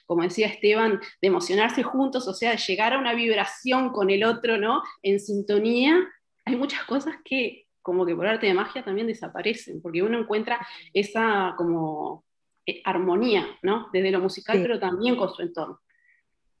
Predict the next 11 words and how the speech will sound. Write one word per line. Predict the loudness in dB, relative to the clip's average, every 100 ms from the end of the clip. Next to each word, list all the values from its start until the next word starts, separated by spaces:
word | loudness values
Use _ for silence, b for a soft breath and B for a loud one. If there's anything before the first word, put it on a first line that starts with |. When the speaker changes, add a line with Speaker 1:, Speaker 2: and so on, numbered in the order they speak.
| _ _ _
Speaker 2:
Y | -2
esos | 0 0
lugares | 2 4 4 4
de | 0
felicidad | 0 -2 -2 -4 -2 0
o | 2
de | 0
disfrute | -2 -2 0 2 0 -2
o | -4
de | -4 -4
paz, | -2 -4 -4 -16